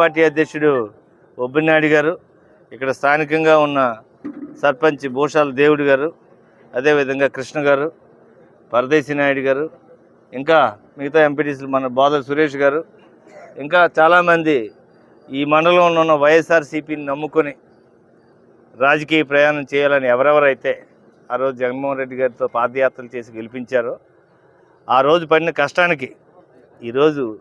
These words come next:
మంచి ఫలితం అందుకుంటూ మా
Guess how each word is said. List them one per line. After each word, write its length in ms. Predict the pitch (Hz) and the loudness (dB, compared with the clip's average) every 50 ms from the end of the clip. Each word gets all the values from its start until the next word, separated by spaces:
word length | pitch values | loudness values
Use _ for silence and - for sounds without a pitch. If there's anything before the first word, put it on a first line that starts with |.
| _ _ _ _ _ _ _ - | _ _ _ _ _ _ _ -20
మంచి 460 | 113 110 110 120 135 147 - - 156 127 - | -18 -10 -4 -4 -4 -4 -4 -8 -10 -6 -4
ఫలితం 400 | 131 139 160 156 156 175 160 151 139 | -4 -4 -4 -4 -4 -4 -2 -2 -2
అందుకుంటూ 500 | 135 139 135 131 131 139 135 123 135 165 220 247 _ _ _ _ _ _ _ _ _ _ _ - 110 | -4 -4 -8 -10 -10 -10 -10 -8 -8 -10 -10 -10 _ _ _ _ _ _ _ _ _ _ _ -4 -2
మా 80 | 127 | 0